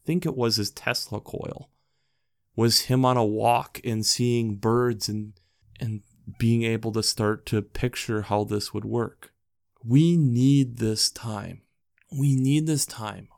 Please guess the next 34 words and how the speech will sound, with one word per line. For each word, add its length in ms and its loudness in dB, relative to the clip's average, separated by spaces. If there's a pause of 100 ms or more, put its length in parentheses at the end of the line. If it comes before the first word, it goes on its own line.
Our 140 4
pastors, 840 -4
our 120 -4
leaders 460 0
in 100 -2
our 80 -2
church 440 -4
need 120 0
this 180 -2
time 260 -2
just 240 -2
as 160 -2
much 300 -2
as 160 -6
we 260 2
as 100 2
a 40 -6
congregation 840 -4
need 160 -12
this 220 -12
time. 280 -16 (440)
But 240 6
in 320 10
this 300 8
time, 480 -4 (400)
when 260 6
you're, 360 6 (280)
and 200 -6
I 220 2
would 200 6
feel 320 2
relax 560 4
and 100 4
relaxation 960 2